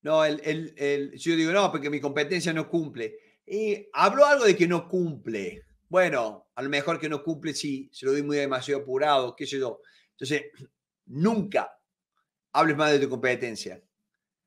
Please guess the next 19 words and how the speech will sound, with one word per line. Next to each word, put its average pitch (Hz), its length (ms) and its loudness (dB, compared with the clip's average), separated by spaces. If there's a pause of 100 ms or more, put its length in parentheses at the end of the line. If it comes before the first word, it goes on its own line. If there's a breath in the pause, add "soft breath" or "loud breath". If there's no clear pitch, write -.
(360)
¿Cómo 294 260 4
puedo 262 240 0
utilizar 180 840 6
ese 180 240 8
momento 160 720 8
mágico 135 920 6 (380)
donde 170 580 2
alguien 165 580 4 (100)
introduce 131 580 0
mi 156 100 -4
competencia? 120 800 -4 (520 soft breath)
La 190 60 -6
mejor 160 300 4
forma 190 540 4
es 160 560 0 (300)
que 131 120 -8
yo 160 140 8
lo 226 80 0
introduzca, 165 680 -2